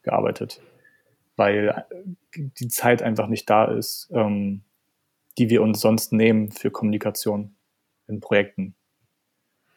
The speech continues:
Ähm, genau, und jetzt mal zur dritten Phase noch kurz. Ähm, das, die dritte Phase ist, dass ich jetzt,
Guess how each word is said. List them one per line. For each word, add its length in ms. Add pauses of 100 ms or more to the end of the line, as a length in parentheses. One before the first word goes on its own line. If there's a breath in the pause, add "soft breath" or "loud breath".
(220)
Ähm, 500 (460)
genau, 320
und 420
jetzt 320
mal 160
zur 160
dritten 380
Phase 340
noch 180
kurz. 460
Ähm, 480 (880)
das, 220
die 200
dritte 240
Phase 300
ist, 140
dass 120
ich 120
jetzt, 440